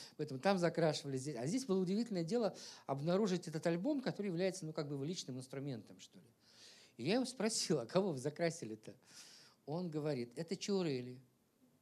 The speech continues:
в роли Берия". Я не знал, что Берия у нас был в игровом кино. Понимаете? И я, значит, спросил его: "А, э, а почему вы его закрасили?" Он говорит, э, ну,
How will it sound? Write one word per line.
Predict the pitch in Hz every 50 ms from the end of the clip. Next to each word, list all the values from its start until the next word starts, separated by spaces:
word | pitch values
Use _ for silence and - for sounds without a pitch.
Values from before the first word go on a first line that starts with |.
| _ _ _
в | - 135
роли | 147 170 190 196 196
Берия". | 147 127 120 113 113 107 104 101 104 101 - - _ _ _ _ _ _ _ _ _ _ _ _ _ _ _ _ _ _ _ _ _ _ _ _ -
Я | 107 107 113 123 113
не | 127 143
знал, | 147 165 208 262 294 269 -
что | - - - 117
Берия | 110 139 175 220 240 240 226
у | 226
нас | 220 214 202
был | 190 196 214
в | 208 196
игровом | 202 185 202 208 208 220 208 196
кино. | 202 - 240 254 262 226 180 135 104 - - _ _ _ _ _ _ _ _ _ _ _ _ _ _ _ _ -
Понимаете? | - 107 120 185 233 214 - - - _ _ _ _ _ _ _ _ _ -
И | 123 120
я, | 113 151 208 262 277
значит, | 220 202 202 - - 175
спросил | - - - 208 208 - - 214 160
его: | 131 123 127 117 -
"А, | - 127 135 135 131 131 - - - - - _ _ - -
э, | - 127 123 123 120 117 110 113 113 - - - - - - - 113 - - 107 107 107 - - - -
а | 135 147
почему | - - - 226 247 247
вы | 180 147 139 123
его | 117 113 113 117 117 123 127 135
закрасили?" | 127 147 143 - 139 135 - - - 151 113
Он | 110 113 120
говорит, | 127 135 131 120 123 123 - - - - - - - - - -
э, | - 101 107 120 160
ну, | 226 190 -